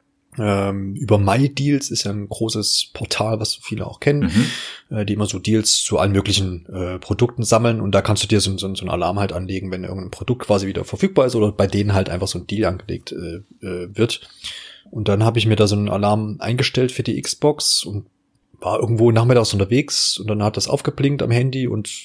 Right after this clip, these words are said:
Speaker 1: war halt bei Saturn in dem Fall. Und dann habe ich das Ding halt bestellt. Ich war mir da im Moment noch gar nicht so richtig sicher, will ich's auch, aber ich dachte, ich leg's,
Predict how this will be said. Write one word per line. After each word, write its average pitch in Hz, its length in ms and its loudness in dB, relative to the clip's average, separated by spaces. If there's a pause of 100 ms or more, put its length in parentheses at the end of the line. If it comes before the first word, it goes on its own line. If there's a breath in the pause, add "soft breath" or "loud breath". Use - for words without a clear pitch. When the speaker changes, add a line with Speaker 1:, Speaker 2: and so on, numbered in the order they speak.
(220)
Speaker 1:
war 110 140 0
halt 110 120 0
bei 104 80 2
Saturn 135 360 0
in 139 140 -2
dem 135 160 -4
Fall. 131 320 -2 (640 loud breath)
Und 98 80 -6
dann 95 80 -4
habe 98 100 -2
ich - 60 -4
das - 120 -2
Ding 110 140 2
halt 113 100 4
bestellt. 113 520 4 (100)
Ich 104 160 -4
war 107 80 8
mir 117 100 4
da 120 160 4
im 120 60 0
Moment 120 240 -4
noch 113 100 -4
gar 117 100 -4
nicht 113 100 -4
so 120 80 -4
richtig 120 220 -4
sicher, 113 240 -2
will 123 100 -2
ich's 180 120 0
auch, 131 140 0
aber 117 100 0
ich - 60 -4
dachte, - 240 -2
ich - 120 -6
leg's, 110 440 -4